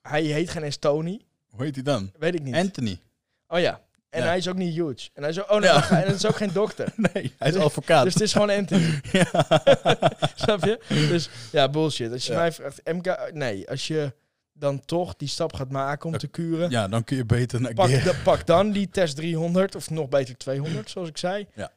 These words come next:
Speaker 1: Maar ga niet, eh, dat halve werk, het, het gaat je niet, zeer waarschijnlijk niet de resultaten geven die je zoekt.
Speaker 2: Nee.
Speaker 1: De sarms, ze zullen vast,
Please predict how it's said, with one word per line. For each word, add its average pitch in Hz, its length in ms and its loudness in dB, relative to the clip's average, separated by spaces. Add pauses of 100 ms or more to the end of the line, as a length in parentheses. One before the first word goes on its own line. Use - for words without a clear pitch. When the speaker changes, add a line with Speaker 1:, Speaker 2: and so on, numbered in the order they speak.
Speaker 1:
Maar 147 300 -4 (1200)
ga 160 300 -6
niet, 170 520 -4
eh, 160 420 -2 (140)
dat 156 180 -4
halve 147 460 -4
werk, 185 380 -2
het, - 280 -12
het 160 200 -10
gaat 156 240 -6
je 156 60 -8
niet, 175 420 -10
zeer 233 440 -4
waarschijnlijk 185 480 -6
niet 170 180 -8
de 175 80 -6
resultaten 156 600 -6
geven 147 440 -8 (340)
die 135 220 -10
je 190 100 -6
zoekt. 196 420 -6
Speaker 2:
Nee. 101 160 -8 (800)
Speaker 1:
De 160 160 -6
sarms, 175 580 -2 (480)
ze - 160 -12
zullen 175 280 -4
vast, 170 280 -4